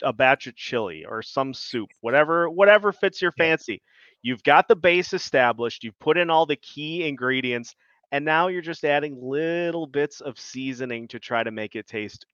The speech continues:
Speaker 1: just right. And we'll see if the, uh, Arizona Coyotes have created that, uh, wonderful blend, or if they end up putting in too much, or if they just, if it ends up just getting burnt.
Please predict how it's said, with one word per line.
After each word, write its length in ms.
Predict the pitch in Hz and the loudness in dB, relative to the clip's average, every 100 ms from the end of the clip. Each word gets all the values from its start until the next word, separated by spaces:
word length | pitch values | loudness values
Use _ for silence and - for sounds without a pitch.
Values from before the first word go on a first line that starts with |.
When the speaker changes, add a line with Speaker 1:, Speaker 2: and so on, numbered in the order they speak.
| _ | _
Speaker 1:
just 540 | - 110 110 104 - | -14 -8 -6 -8 -12
right. 360 | 98 110 113 95 | -6 -2 -2 -4
And 260 | 104 110 107 | -8 -10 -8
we'll 200 | 113 110 | -8 -8
see 420 | - 143 139 127 - - _ _ - | -8 -6 -4 -4 -8 -20 _ _ 0
if 280 | 143 139 - | 0 0 -4
the, 280 | 139 135 127 | -4 0 2
uh, 120 | 127 | 2
Arizona 440 | 131 135 127 131 | 2 -2 -2 -4
Coyotes 420 | 123 117 117 127 | -2 -2 -2 -4
have 140 | 117 101 | -8 -12
created 540 | - 101 95 123 165 165 | -10 -6 -4 -2 -4 _
that, 240 | 135 135 139 - | 0 2 2 0
uh, 120 | 131 123 | 0 0
wonderful 400 | 123 131 - 131 | -2 -6 -6 -8
blend, 580 | 113 107 113 139 208 - _ _ _ _ | -8 -6 -4 -4 -8 -18 _ _ _ _
or 480 | 175 202 180 151 156 _ _ - | 6 8 8 6 2 _ _ -6
if 160 | 135 - | -6 -4
they 100 | 135 | -4
end 160 | 135 | -2
up 80 | 135 | -4
putting 280 | - 127 123 | -4 -6 -6
in 140 | 120 | -8
too 160 | 113 120 | -10 -10
much, 400 | 117 131 - - | -2 -2 -2 -10
or 300 | - 135 135 | -4 2 2
if 260 | 123 131 - _ _ _ - | 2 -4 -8 _ _ _ -6
they 160 | 117 | -6
just, 360 | 107 113 - - | -6 -12 -18 -12
if 180 | 123 110 | -10 -8
it 100 | 117 | -6
ends 220 | 110 113 | -6 -8
up 140 | 107 98 | -12 -14
just 180 | 98 - | -16 -14
getting 220 | 98 101 | -14 -12
burnt. 280 | 104 156 | -10 -12